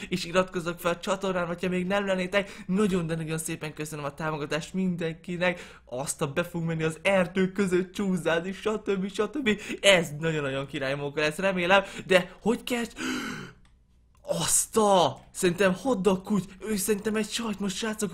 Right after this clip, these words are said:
veletek fogok egyet csúszni. Őket előre engedjük, utána bemegyünk mi. Klik. Gyere, hotdog kutya!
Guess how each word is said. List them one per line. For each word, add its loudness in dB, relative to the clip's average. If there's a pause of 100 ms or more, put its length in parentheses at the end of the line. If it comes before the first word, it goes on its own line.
veletek 2
fogok 2
egyet -2
csúszni. 0 (300)
Őket 2
előre 6
engedjük, 0
utána 2 (180)
bemegyünk 6
mi. 0 (240)
Klik. 2 (280)
Gyere, 12
hotdog 10
kutya! 6